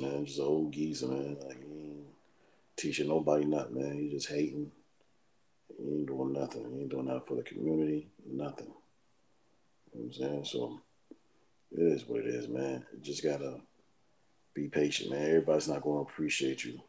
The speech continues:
what I'm saying? You just gotta be patient. Just keep moving, man. Just keep moving forward, man. Stay prayed up and stay moving forward.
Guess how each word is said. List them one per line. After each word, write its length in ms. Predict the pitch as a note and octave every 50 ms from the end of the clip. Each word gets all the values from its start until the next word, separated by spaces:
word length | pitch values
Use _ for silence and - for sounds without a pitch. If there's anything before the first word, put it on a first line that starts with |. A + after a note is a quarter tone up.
| - - -
what 120 | A#1+ A#1+ B1+
I'm 80 | B1+
saying? 340 | - - C3+ C#2 C#2+ C#2+ C#2+
You 60 | C2+
just 120 | C2+ - -
gotta 140 | C2+ C2
be 120 | C2+ C#2 C#2
patient. 540 | - - D3+ - - - - C2 B1+ C2 C2
Just 120 | C2 -
keep 220 | - D2 C2+ -
moving, 400 | C2 C#2+ D2+ D2 C#2+ B1 B1 A#1+
man. 240 | B1 B1+ C2 C2 C2+ C2 B1+ B1+ C2 C2
Just 260 | - - - - - - _ _ _ _ _ _ _ _ _ _ _ _ _ _ _ _ _ _ _ _ _ _ _ _ _ _ _ _ _ _ _ _ - - - - -
keep 180 | - - D#2 D2
moving 260 | E2 E2+ F2+ E2+ -
forward, 380 | - F2 F#2+ F#2 D#2 C#2+ C#2+ C#2+
man. 220 | D2 D2+ D2+ D2
Stay 220 | - - D2 D2+
prayed 360 | D2+ - - D2+ C#2+ D2 D2 D2
up 300 | D2+ D#2+ - - - -
and 440 | - A#1+ C2 C2+ C2+ - - - -
stay 160 | - - D2
moving 400 | D2 D#2 D#2+ D2+ D#2 D2+ D2 -
forward. 400 | - - E2 F#2 A2+ G2+ - -